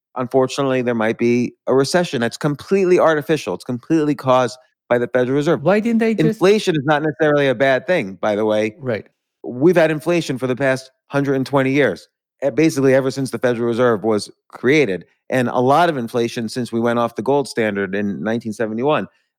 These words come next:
Speaker 1: What's happened since that time? Well, the medical and, you know, lifespans have increased, literacy levels have increased. Silicon Valley has made supercomputers that we could put in our pockets with cell phones these days.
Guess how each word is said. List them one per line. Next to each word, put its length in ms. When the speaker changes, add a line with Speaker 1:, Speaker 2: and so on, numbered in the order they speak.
Speaker 1:
What's 300
happened 340
since 180
that 140
time? 320
Well, 360
the 80
medical 420
and, 240
you 60
know, 140
lifespans 600
have 100
increased, 540
literacy 480
levels 320
have 120
increased. 560
Silicon 600
Valley 640
has 220
made 420
supercomputers 960
that 80
we 100
could 160
put 140
in 100
our 160
pockets 640
with 340
cell 340
phones 300
these 220
days. 360